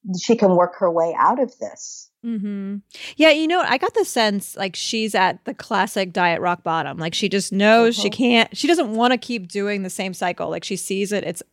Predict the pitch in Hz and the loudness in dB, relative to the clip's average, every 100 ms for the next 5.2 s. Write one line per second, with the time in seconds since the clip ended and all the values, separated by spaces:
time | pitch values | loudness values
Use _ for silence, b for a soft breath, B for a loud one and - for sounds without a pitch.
0 | _ 190 190 175 165 160 160 165 165 B | _ -4 -4 -2 -2 0 -2 -4 -8 B
1 | B B B - - 208 190 180 175 - | B B B -8 0 4 4 2 -2 -8
2 | B B 208 226 254 - 202 220 226 - | B B -4 0 2 0 0 0 -2 -6
3 | - 202 254 240 240 - 240 220 190 170 | -10 -4 -4 -2 -4 -4 0 2 2 -2
4 | - - - 202 233 - 226 254 269 269 | -14 -12 -4 -2 0 0 -2 -2 -2 -4
5 | 254 | -6